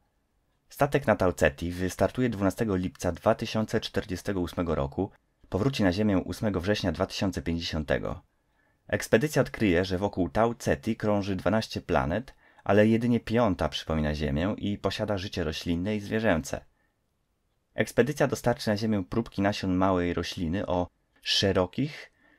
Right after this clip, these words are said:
zielonych liściach i małych, purpurowych płatkach. Zostaje ona nazwana Tempis Ceti. Bardziej jednak będzie znana pod nazwą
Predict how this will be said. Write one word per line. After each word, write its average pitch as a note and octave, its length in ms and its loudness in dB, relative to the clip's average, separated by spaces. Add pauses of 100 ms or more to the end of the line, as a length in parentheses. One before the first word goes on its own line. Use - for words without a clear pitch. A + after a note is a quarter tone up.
(200)
zielonych G2+ 460 4
liściach F#2+ 680 -2 (480)
i F2+ 180 2
małych, D#2+ 440 4
purpurowych F#2 640 -2
płatkach. - 720 -4 (1120)
Zostaje C#3+ 380 4
ona A#2 160 8
nazwana G#2 560 4 (120)
Tempis G#2 540 -2
Ceti. C#2 520 -2 (1300)
Bardziej G2 540 4
jednak F2 300 2
będzie F2+ 320 4
znana E2 400 2
pod D#2+ 240 -2
nazwą D#2+ 500 2